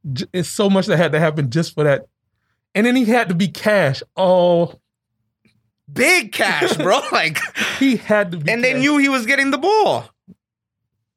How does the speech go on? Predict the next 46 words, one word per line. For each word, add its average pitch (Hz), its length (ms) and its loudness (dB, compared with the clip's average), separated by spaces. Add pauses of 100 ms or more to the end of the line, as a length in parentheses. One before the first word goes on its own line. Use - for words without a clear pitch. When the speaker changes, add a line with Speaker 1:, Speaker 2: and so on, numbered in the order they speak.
(160)
Speaker 1:
And 226 100 2
Speaker 2:
Oh. - 40 2
Speaker 1:
then, 285 200 0
and 285 140 0
then 294 120 2
you 294 80 2
got 240 180 0
Bruce 233 200 0
Bowen 214 340 2
guarding 208 360 2
him, 190 120 2
and 202 80 4
you 226 100 4
know 226 140 2
he 233 160 4
locked 165 300 0
down. 156 400 2 (540)
Speaker 2:
Not 117 300 -6
that 180 240 -2
night. 95 380 -4
<laughs> - 1080 -10
Boy 101 180 -2
got 90 300 -4 (100)
thirteen 139 480 -2
in 123 160 -4
thirteen 151 400 -2
seconds. 98 640 -6 (680)
But 156 160 0
yeah, 190 200 2
so 160 440 0 (640)
Speaker 1:
Keep 285 220 -4
going, 202 300 0
basically. 127 500 -4 (240)
Speaker 2:
Yeah, 143 300 -2 (100)
always. 139 460 0
Speaker 1:
The 160 80 -6
game 214 260 2
is 160 100 0
never 156 300 2
Speaker 2:
Always. 185 80 2
Speaker 1:
over 190 260 2
until 180 200 0
it's 151 100 0
all 165 280 2
zeros. 135 440 2
Speaker 2:
Yep. 139 240 -2